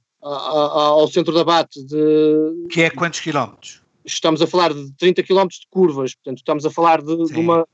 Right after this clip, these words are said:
Speaker 1: uma viagem
Speaker 2: Boa.
Speaker 1: de, de um quilómetro, de um, uma viagem
Speaker 2: Boa.
Speaker 1: quase de quarenta e cinco minutos, peço desculpa. Temos essa sorte, o centro de Monção está relativamente perto de nós, eh, nós depois daí conseguimos pô-lo em qualquer restaurante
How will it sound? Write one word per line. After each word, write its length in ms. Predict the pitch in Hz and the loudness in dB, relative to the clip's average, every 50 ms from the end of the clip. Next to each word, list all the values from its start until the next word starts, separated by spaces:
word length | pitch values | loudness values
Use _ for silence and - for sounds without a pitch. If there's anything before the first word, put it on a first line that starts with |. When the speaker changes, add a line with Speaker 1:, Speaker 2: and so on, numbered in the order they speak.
| _ _ | _ _
Speaker 1:
uma 80 | 165 | -8
viagem 320 | 143 156 160 151 135 156 151 | -4 -2 0 0 0 0 -2
Speaker 2:
Boa. 140 | 120 113 156 | -2 0 -2
Speaker 1:
de, 200 | 156 151 151 - _ _ _ _ | -2 -4 -6 -10 _ _ _ _
de 80 | - 156 | -2 0
um 60 | 165 | 0
quilómetro, 720 | - 170 165 160 165 180 190 208 226 214 - 220 240 254 - _ _ _ | 2 2 2 4 4 4 2 2 0 -2 -4 -8 -8 -8 -12 _ _ _
de 160 | 180 165 160 | 0 2 4
um, 420 | 190 180 170 190 165 160 160 156 160 160 160 | 4 4 6 6 6 6 4 2 0 -2 -2
uma 220 | 165 160 165 156 143 | 0 0 0 0 2
viagem 280 | 165 180 165 147 165 | 0 0 0 0 -2
Speaker 2:
Boa. 100 | 147 127 180 | -2 -2 -2
Speaker 1:
quase 180 | 175 160 - - _ _ _ _ | -2 -2 -4 -8 _ _ _ _
de 240 | - 151 160 160 151 | -4 0 0 0 2
quarenta 240 | - 185 180 175 180 | 2 0 0 0 -2
e 20 | - | -6
cinco 120 | 175 156 | -6 -4
minutos, 240 | 156 160 180 185 - | 0 0 0 0 0
peço 180 | - 165 139 - | -4 -8 -8 -8
desculpa. 400 | - - 180 185 185 - 226 233 - _ _ _ _ _ _ | -6 0 0 0 0 0 -4 -8 -10 _ _ _ _ _ _
Temos 220 | - 214 190 160 | 0 0 2 2
essa 180 | 202 185 - 170 | 2 0 -2 -2
sorte, 400 | - - 180 190 208 202 - 202 | -2 0 2 2 0 0 -2 -6
o 40 | 170 | -6
centro 280 | - 196 175 165 170 | -4 -4 -4 -4 -2
de 80 | 160 170 | 0 2
Monção 480 | 180 170 165 160 - 196 185 175 165 | 2 2 2 2 0 0 0 0 0
está 160 | 151 - 170 156 | 0 -2 -2 0
relativamente 500 | 156 170 160 160 151 160 160 160 151 - | 0 -2 -2 -2 -2 -2 -2 -2 -2 -2
perto 200 | - 156 143 - _ | -4 -4 -4 -4 _
de 80 | 160 | -2
nós, 440 | 160 160 165 180 214 220 - - - - _ _ _ _ - 190 | 0 2 2 2 0 -2 -6 -10 -14 -18 _ _ _ _ -2 2
eh, 280 | 175 175 175 180 185 175 160 160 226 | 4 4 6 4 4 2 -2 -4 0
nós 240 | 196 175 170 170 147 | 2 2 2 2 0
depois 220 | - - 180 156 | 0 0 0 2
daí 280 | 160 185 185 196 190 160 | 4 4 4 4 2 0
conseguimos 380 | - 175 151 - 175 170 - - | -2 -4 -4 -2 -2 -4 -4 0
pô-lo 260 | - 185 185 165 170 | 2 2 4 4 4
em 40 | 165 | 2
qualquer 340 | 160 180 170 - - 165 151 | 0 0 -2 0 0 -2 -2
restaurante 600 | - - - 185 170 170 190 226 247 240 - | -2 -4 -2 0 2 2 2 2 0 -4 -6